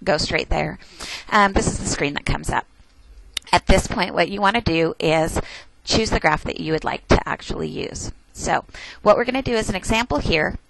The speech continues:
Um, I'm gonna show you how to create both a bar graph and a pie chart using this program. Um, and the data that I'm gonna use is this over here, just some made up stuff. Um,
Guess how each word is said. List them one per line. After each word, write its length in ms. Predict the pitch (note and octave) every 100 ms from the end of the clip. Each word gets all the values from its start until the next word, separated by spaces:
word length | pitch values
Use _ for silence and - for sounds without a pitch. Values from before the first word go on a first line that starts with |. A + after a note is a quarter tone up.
| -
Um, 280 | E3 D#3
I'm 100 | E3
gonna 140 | F3 E3+
show 120 | E3
you 200 | E3 D#3+
how 180 | D#3+ F3
to 80 | E3
create 320 | - D#3+ -
both 180 | E3 -
a 80 |
bar 220 | D#3+ D#3 E3+
graph 400 | G3 G3 G#3+ -
and 180 | E3+ E3
a 40 | G3
pie 220 | F3+ E3
chart 340 | - G3+ -
using 340 | E3+ E3+ F#3+ G3
this 140 | G#3
program. 420 | - D#3 - G3+ - - - -
Um, 160 | - A#3
and 120 | A3 B3
the 60 |
data 260 | B3 C#4+ D#4+
that 120 | C#4
I'm 120 | A#3
gonna 140 | A3 G3+
use 220 | G3 G3
is 160 | -
this 260 | - F3+ E3+
over 220 | E3 D#3+
here, 320 | D#3+ C#3 D3+ - _
just 240 | - D3+ -
some 120 | D3
made 180 | C#3+ C#3
up 160 | C#3
stuff. 360 | - - D3 - - - -
Um, 260 | G3 E3+